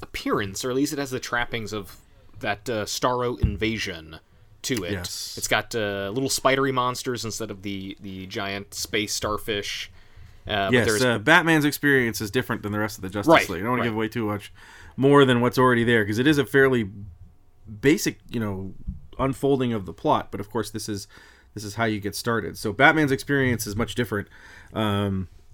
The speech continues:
Speaker 2: and he's attempting to, more so to try and figure out what exactly they're up against, uh, in terms of who's behind this,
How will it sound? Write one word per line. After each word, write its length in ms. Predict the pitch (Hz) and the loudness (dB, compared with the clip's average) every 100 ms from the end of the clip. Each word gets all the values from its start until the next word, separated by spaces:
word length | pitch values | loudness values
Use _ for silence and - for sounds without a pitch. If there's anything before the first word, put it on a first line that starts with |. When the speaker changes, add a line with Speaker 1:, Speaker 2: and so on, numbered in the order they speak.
| - | -2
Speaker 2:
and 440 | 107 104 101 101 | 0 0 -2 -4
he's 360 | 95 127 113 87 | -2 0 0 -4
attempting 480 | 101 127 107 104 101 | -4 -2 -2 -2 -4
to, 160 | 92 95 98 92 - | -6 -12 -12 -12 -6
more 360 | 113 123 143 | -4 2 2
so 200 | 143 135 | 4 2
to 100 | - | 2
try 200 | - 127 | -2 -2
and 80 | 107 | -2
figure 380 | 101 113 98 107 | -4 -6 -2 -2
out 240 | 104 95 - - - _ | -2 -4 -10 -20 -20 _
what 180 | - 127 | 0 2
exactly 420 | 98 110 104 101 | 2 0 0 -2
they're 180 | 95 92 | -2 -2
up 140 | 107 | -4
against, 420 | 107 98 90 85 - - - - - - | -4 -6 -6 -8 -14 -20 -20 -20 -10 -6
uh, 120 | 92 | -4
in 160 | 107 | -4
terms 200 | 104 113 | -2 -2
of 100 | 98 | -2
who's 180 | - 131 | -2 -2
behind 420 | 98 90 127 120 104 | -2 -2 0 2 0
this, 180 | 92 | -4